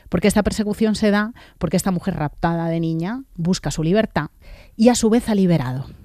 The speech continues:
a uno de los soldados, a Mad Max, que es una masculinidad desechada por el sistema, porque es un hombre dañado y es un hombre que no está en esas lógicas de, de novio de la muerte que tienen los soldados, y a cuatro esclavas sexuales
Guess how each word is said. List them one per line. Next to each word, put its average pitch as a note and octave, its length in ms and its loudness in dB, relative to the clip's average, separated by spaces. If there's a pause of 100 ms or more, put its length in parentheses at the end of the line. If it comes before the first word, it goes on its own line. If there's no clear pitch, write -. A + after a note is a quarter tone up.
(240)
a F#3 100 2
uno G#3 200 4
de G#3 80 2
los G#3 120 -2
soldados, A#3 720 0 (240)
a E3 100 -6
Mad D3 240 -4
Max, E3+ 460 -2
que C3+ 200 -10
es - 300 -10
una D#3 180 -6
masculinidad C#3+ 800 -6 (120)
desechada C#3+ 800 -6
por D3 100 -8
el D3 100 -6
sistema, D#3+ 540 -2 (280)
porque - 180 -14
es D3 100 -10
un D#3 100 -6
hombre E3 240 -2
dañado D3+ 560 -2 (260)
y B2 80 -8
es C3+ 100 -8
un D3+ 100 -4
hombre D#3 200 -6
que D3 100 -8
no D#3 160 -6
está D3+ 340 -6 (320)
en E3+ 140 -4
esas D#3 240 -6
lógicas D#3 680 -4 (320)
de, D#3 360 -4
de D3 460 -6
novio F3+ 400 2
de E3+ 100 0
la C3+ 100 -2
muerte E3 380 -2
que D#3+ 100 -8
tienen D#3+ 260 -4
los D#3+ 120 -4
soldados, G3 500 -2 (380)
y A3 140 2
a G#3+ 80 2
cuatro F#3+ 320 -2
esclavas C3+ 400 -6
sexuales - 800 -12